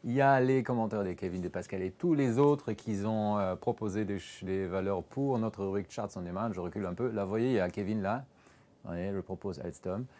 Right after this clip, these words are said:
Il a reçu combien de likes ? Huit. Félicitations encore, euh, Kevin. Et si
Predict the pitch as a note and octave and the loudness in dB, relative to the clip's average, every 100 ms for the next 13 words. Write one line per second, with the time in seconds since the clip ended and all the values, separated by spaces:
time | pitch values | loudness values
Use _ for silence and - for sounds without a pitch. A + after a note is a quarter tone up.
0 | - - F#2+ F#2+ G2 F#2+ G#2+ A#2+ A#2 A2 | -20 -8 -4 -2 -2 -2 -2 -2 0 0
1 | G#2+ A#2+ B2 F#2+ F2+ D3+ F#3+ - - - | 2 0 -2 -6 2 4 4 0 -6 -6
2 | - - G#2+ F#2 - F#2+ - G2+ F#2+ F#2 | -12 -8 -4 -4 -4 -8 -6 -4 -4 -4
3 | A2+ A#2+ C3+ B2 G2+ G2+ G2 G#2 A#2 - | 0 4 4 2 0 -2 -4 -2 -2 -2
4 | A#2 A2 F#2+ - - - - - G#3 - | 0 0 -2 -14 -20 -20 -8 0 2 2